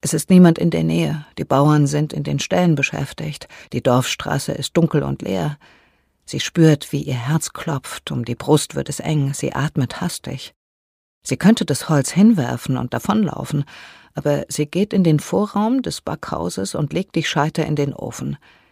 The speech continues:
Er steht mit dem Reisig hinter ihr und wartet, bis sie fertig ist. Als sie sich umdreht, sehen sie einander in die Augen. „Was willst du hier?“, flüstert sie. „Dich wiedersehen, Helga.“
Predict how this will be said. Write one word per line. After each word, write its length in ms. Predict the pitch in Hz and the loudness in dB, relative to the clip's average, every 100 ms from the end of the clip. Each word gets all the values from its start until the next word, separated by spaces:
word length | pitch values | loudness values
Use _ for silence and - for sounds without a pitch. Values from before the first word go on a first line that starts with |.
| _ _ _ - | _ _ _ -2
Er 100 | 143 | 0
steht 260 | - 165 | 2 2
mit 120 | 170 156 | 4 4
dem 120 | 147 | 4
Reisig 400 | 151 170 147 - | 4 4 2 2
hinter 320 | 196 - 135 | 2 4 0
ihr 300 | - 131 131 | -4 -8 -6
und 180 | - - | -6 0
wartet, 360 | 131 135 120 | 2 2 -4
bis 140 | - - | -8 -8
sie 60 | |
fertig 460 | 113 151 151 120 - | -4 -4 -4 -6 -8
ist. 240 | 135 - - _ _ _ _ _ _ | -12 -14 -18 _ _ _ _ _ _
Als 160 | 139 143 | -2 0
sie 80 | 151 | 0
sich 260 | 147 - | 0 0
umdreht, 540 | 190 220 - 165 214 - _ _ _ | 4 4 4 -4 -6 -12 _ _ _
sehen 300 | 156 175 202 | 4 6 8
sie 120 | 196 | 6
einander 400 | 175 165 165 175 | 4 6 6 6
in 100 | 165 | 4
die 120 | 160 - | 0 -2
Augen. 460 | 135 - - 147 _ _ _ _ _ _ _ _ _ | -4 -6 -8 -10 _ _ _ _ _ _ _ _ _
„Was 220 | - 190 - | -4 0 2
willst 240 | 254 - | 0 -2
du 60 | 175 | -6
hier?“, 420 | - - 127 - _ _ _ _ | -8 -12 -14 -16 _ _ _ _
flüstert 520 | - 143 - - - | -4 -4 -4 -10 -10
sie. 220 | 131 131 _ _ _ _ _ _ _ _ _ - | -12 -12 _ _ _ _ _ _ _ _ _ -4
„Dich 180 | 127 | 2
wiedersehen, 440 | 160 170 156 135 131 | 6 6 6 4 2
Helga.“ 480 | 131 127 135 151 | 0 -2 -4 -6